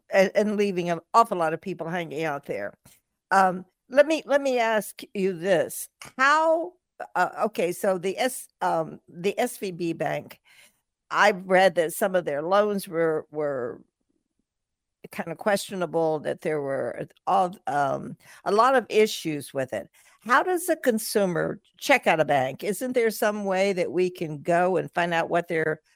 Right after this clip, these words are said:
or maybe wouldn't, wouldn't know enough to read the information that we get from the federal government? Is there, is there a way, what would you tell Joe? Now, I know that you're, you're focused on investments,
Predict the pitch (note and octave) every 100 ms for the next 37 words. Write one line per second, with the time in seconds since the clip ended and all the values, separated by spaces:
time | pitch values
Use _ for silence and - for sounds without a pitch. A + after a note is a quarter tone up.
0 | - F3+ G3+ A3+ G3 E3+ F#3+ D#3 F3 F3
1 | D#3+ D#3+ D#3+ D#3 E3 E3+ - D3 D#3 F#3
2 | E3 C#3+ C#3 C3+ D#3 D#3+ F3 D#3+ E3+ -
3 | D#3 C3+ C#3 D#3 F3 E3 - D3 C#3 -
4 | D#3+ D3+ C#3 E3+ D#3+ C#3 - _ - -
5 | - - B3+ B3+ A#3 G#3+ - G#3+ G#3+ G3
6 | F3 - - G3 A#3+ A#3+ A3+ D4 D#4+ G#4+
7 | E4+ B3+ - G#3 E3+ D3 E3+ F3 G3 F#3+
8 | D#3 A#3 C4 G#3+ G3+ F#3 G3 A#3 A#3+ _
9 | _ _ G#3+ C#4 C#4+ A#3 G#3+ F#3 F3 -
10 | - E3 F3+ E3 F3 E3 - C#3 C3 -
11 | -